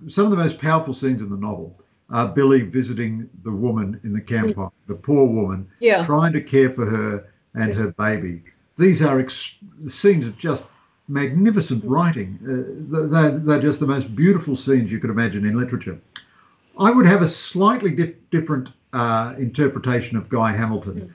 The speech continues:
Speaker 1: I think Guy, uh, another very typical theme of Chris's is the duality, uh, that we all have within us, which is ultimately the duality between good and evil.
Speaker 2: Mm.
Speaker 1: But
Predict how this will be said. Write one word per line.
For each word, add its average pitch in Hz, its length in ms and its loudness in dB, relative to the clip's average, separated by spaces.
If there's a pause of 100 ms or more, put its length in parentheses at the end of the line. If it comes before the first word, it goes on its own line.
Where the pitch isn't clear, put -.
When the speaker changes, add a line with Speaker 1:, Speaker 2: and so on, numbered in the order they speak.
(300)
Speaker 1:
I 147 120 2
think 247 320 2
Guy, 165 520 4 (840)
uh, 151 180 -6
another 185 380 4
very 156 360 0
typical 147 360 -4
theme 131 320 -2
of 107 140 -10
Chris's 110 400 -8
is 104 180 -6
the 120 120 -8
duality, 120 760 -2 (180)
uh, 107 380 -6
that 120 220 -6
we 127 140 4
all 117 160 4
have 104 240 -2
within 107 260 0
us, 95 200 -6
which 123 180 -2
is 101 140 -2
ultimately 117 460 2
the 101 100 -4
duality 107 500 0
between 101 420 -4
good 113 200 -2
and 107 180 -2
evil. 98 340 0 (140)
Speaker 2:
Mm. 185 300 -10
Speaker 1:
But 131 340 0